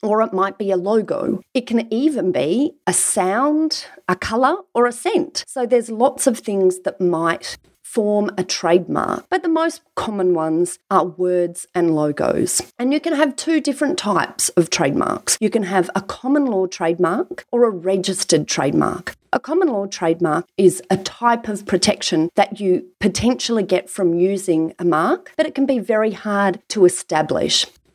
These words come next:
Whereas a registered trademark is a national registration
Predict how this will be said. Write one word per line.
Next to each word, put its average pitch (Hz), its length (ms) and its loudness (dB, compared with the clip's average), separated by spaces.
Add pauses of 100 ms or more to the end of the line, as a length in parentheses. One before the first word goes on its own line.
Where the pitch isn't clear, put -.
Whereas 208 320 0
a 196 60 -2
registered 226 840 0
trademark 160 760 0 (120)
is 190 300 6
a 202 60 0
national 233 640 0
registration 185 1000 0